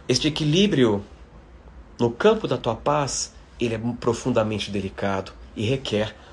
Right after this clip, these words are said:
uma sofisticação de comportamento, uma simplicidade,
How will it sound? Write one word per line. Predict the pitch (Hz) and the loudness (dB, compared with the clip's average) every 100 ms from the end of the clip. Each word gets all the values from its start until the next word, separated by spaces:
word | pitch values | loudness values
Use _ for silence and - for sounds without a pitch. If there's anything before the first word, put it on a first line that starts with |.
| - | -4
uma | 104 101 | -2 -2
sofisticação | - 95 - 104 - 92 - 123 | -2 -6 -8 -8 -6 -6 -2 -2
de | 127 | -2
comportamento, | 127 127 123 - 127 104 90 - - - | -6 -6 -6 -4 -4 -4 -6 -12 -18 -8
uma | 98 95 | -6 -2
simplicidade, | - - 175 180 - 143 143 - 143 107 87 78 - - | 0 0 0 -6 -6 -6 -6 -6 -8 -4 -4 -6 -8 -8